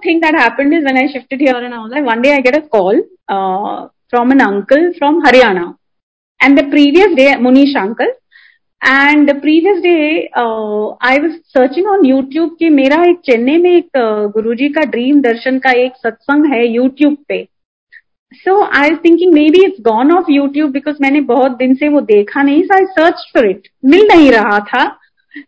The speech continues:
So I said, "Okay, maybe there's a time period Guruji wanted it there and now it's gone off YouTube." So I left. I looked for it for quite some time. Mila nahi, actually. So I left it. Next day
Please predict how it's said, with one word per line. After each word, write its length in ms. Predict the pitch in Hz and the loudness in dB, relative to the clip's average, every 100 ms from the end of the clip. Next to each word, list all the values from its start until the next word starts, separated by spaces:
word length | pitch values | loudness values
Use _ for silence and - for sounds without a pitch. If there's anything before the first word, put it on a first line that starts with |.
| _ - | _ -4
So 80 | 359 381 370 - - | 2 2 2 0 0
I 20 | 262 294 | 0 0
said, 120 | 349 349 | 0 0
"Okay, 460 | 339 339 320 - 254 247 | 0 0 0 -4 -4 2
maybe 240 | 285 359 | 4 4
there's 220 | 381 381 339 | 4 2 0
a 100 | - | 2
time 260 | 233 285 320 | 2 2 2
period 340 | 311 311 302 | 0 0 -2
Guruji 320 | 240 254 262 277 | -2 -2 -2 -2
wanted 280 | 226 233 294 302 | -4 -4 -4 -4
it 120 | 233 | -2
there 220 | 240 302 | -2 0
and 80 | 277 | -2
now 160 | 240 233 | -2 -4
it's 140 | 247 208 | -6 -4
gone 180 | 190 202 247 | -2 -2 -4
off 100 | 254 | -2
YouTube." 340 | 226 202 294 302 | -4 -2 -6 -2
So 100 | 339 | 0
I 100 | 349 | 2
left. 440 | 277 226 220 - 254 | 2 2 -2 -8 -2
I 40 | 277 | 0
looked 260 | 381 - | 0 -2
for 100 | 480 453 | -2 -4
it 80 | - | -4
for 100 | 277 269 | -10 -6
quite 360 | 202 240 285 - | -6 -6 -6 -4
some 180 | 392 339 | -2 -2
time. 260 | 196 196 202 214 226 | -4 -6 -10 -12 0
Mila 280 | 262 311 349 | 2 4 4
nahi, 180 | 277 202 202 | 2 0 -6
actually. 340 | 175 - 214 403 - _ _ _ _ _ _ _ _ - - - - - _ | -10 -12 -12 -12 -12 _ _ _ _ _ _ _ _ -20 -20 -20 -20 -20 _
So 140 | - 403 | 0 2
I 80 | |
left 320 | 349 262 262 254 | 4 2 0 -4
it. 160 | 196 - _ _ - | -4 -12 _ _ -4
Next 300 | 339 330 269 | -4 -2 -2
day 260 | 349 370 | 0 2